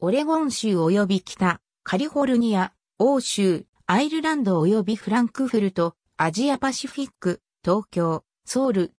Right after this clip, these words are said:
シンガポール、シドニー、中東、バーレーンの各地域で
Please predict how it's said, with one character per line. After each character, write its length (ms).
シ 220
ン 80
ガ 160
ポ 200
ー 60
ル、 220
シ 200
ド 100
ニ 380
ー、 40
中 140
東、 360
バ 220
ー 20
レ 140
ー 60
ン 100
の 180
各 260
地 240
域 200
で 260